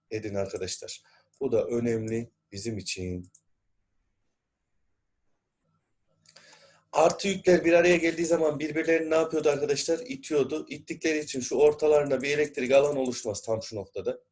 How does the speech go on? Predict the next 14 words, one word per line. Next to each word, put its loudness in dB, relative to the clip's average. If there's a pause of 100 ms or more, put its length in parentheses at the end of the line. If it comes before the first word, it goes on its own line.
(640)
Eksi 0
yükler -2
yine -4
birbirlerini 0
ne 2
yapıyor? 0
İtiyor. -4
Orta 2
noktada -2
elektrik -4
alan -2
ne 2
yapmıyor? 0 (360)
Oluşmuyor. -6